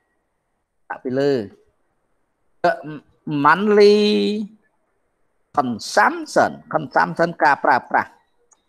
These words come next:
Is. Ca pra pra phải trăm khai cư.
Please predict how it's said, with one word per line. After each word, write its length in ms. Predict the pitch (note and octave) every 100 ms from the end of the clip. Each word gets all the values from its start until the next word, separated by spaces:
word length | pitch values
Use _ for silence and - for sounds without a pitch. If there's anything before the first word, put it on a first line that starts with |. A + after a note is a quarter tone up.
| _ _ _ _ _ _ _ _ _ _ -
Is. 320 | C#3+ B2 - _ -
Ca 160 | F3+
pra 220 | F#3+ G3+
pra 240 | G3 G#3+ G3+
phải 120 | E3 F#3+
trăm 200 | F#3+ F3+
khai 280 | F#3+ G3 G3
cư. 300 | A3 G#3 B2